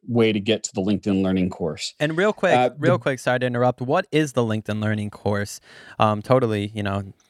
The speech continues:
Speaker 2: give it, give it
Speaker 1: Oh,
Speaker 2: to all
Speaker 1: what's
Speaker 2: the
Speaker 1: LinkedIn
Speaker 2: listen-
Speaker 1: Learning?
Speaker 2: Yeah.
Speaker 1: Yeah,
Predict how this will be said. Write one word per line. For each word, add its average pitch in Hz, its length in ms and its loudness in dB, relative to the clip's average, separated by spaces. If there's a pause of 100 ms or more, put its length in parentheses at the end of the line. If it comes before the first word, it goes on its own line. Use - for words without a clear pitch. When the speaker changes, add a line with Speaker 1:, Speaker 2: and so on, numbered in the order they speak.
Speaker 2:
give 117 200 2
it, 110 180 -4
give 120 160 2
it 123 60 2
Speaker 1:
Oh, 127 40 0
Speaker 2:
to 127 80 2
all 120 60 6
Speaker 1:
what's 120 80 2
Speaker 2:
the 120 60 2
Speaker 1:
LinkedIn 113 80 4
Speaker 2:
listen- 127 220 0
Speaker 1:
Learning? 139 360 -2
Speaker 2:
Yeah. 135 260 2 (260)
Speaker 1:
Yeah, 185 180 2